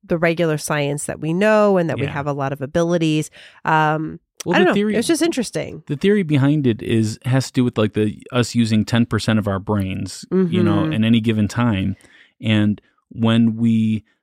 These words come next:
Speaker 2: are in another state, we might be able to use more.
Speaker 1: Mm-hmm.
Speaker 2: And using that more might be able to, like, people think it unlocks, like,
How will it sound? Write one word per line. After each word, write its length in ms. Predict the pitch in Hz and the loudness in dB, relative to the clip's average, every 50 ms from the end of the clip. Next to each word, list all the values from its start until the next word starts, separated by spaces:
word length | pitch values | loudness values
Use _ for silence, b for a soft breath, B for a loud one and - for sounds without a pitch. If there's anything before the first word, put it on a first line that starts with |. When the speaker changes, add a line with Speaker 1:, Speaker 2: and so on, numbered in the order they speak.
| _ _ _ | _ _ _
Speaker 2:
are 240 | - 123 120 113 113 | -4 0 2 2 4
in 180 | 113 113 113 - - | 2 2 0 -2 -2
another 360 | - 117 113 113 110 113 107 98 | -2 0 0 0 0 -2 -4 -4
state, 480 | - - - 120 120 131 123 101 - - | -6 -8 -6 -2 -2 0 0 -2 -4 -6
we 140 | - 117 113 | -4 -2 0
might 240 | 113 117 120 123 120 | 0 2 0 0 -2
be 80 | - 120 | 0 -2
able 100 | 117 117 | 0 0
to 60 | 110 | -2
use 200 | 110 113 107 101 | -2 -2 -4 -4
more. 560 | 104 104 110 117 120 110 98 90 92 - - _ _ _ _ _ _ _ | -2 -2 0 0 0 0 -2 -4 -10 -16 -20 _ _ _ _ _ _ _
Speaker 1:
Mm-hmm. 180 | - 165 147 - | -14 -10 -4 -2
Speaker 2:
And 420 | - 110 110 110 113 107 - - _ | 0 2 2 2 2 0 -2 -8 _
using 360 | - - 123 123 127 127 139 135 | -8 -4 -2 0 2 2 2 2
that 120 | 131 120 | 4 4
more 380 | 117 117 127 151 185 185 160 139 | 2 2 2 2 2 2 2 2
might 380 | 123 123 131 135 135 110 - - | 2 2 2 2 0 -2 -2 -2
be 120 | 135 131 | -2 -2
able 220 | 123 - 139 139 | -2 -2 -4 -6
to, 420 | 127 - - 120 117 120 120 127 - _ _ _ _ _ | -4 -2 0 0 2 2 2 0 -4 _ _ _ _ _
like, 180 | - 127 123 - | -6 -6 -6 -4
people 260 | - 160 - 165 156 | -6 -4 -2 -2 -2
think 260 | - - 147 160 - | -2 -2 -2 0 0
it 80 | 147 131 | 0 2
unlocks, 480 | 127 123 120 117 113 110 - - - | 2 2 2 2 0 -2 -4 -4 -4
like, 340 | 113 107 110 107 104 - - | -2 -2 -2 -2 -4 -8 -14